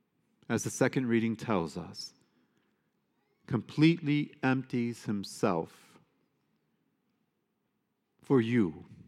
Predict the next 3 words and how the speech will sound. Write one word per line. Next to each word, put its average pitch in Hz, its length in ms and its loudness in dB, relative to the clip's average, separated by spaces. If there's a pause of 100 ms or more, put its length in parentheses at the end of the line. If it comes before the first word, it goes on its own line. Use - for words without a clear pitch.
(3500)
He 120 200 -4
empties 143 580 0
himself 101 640 -2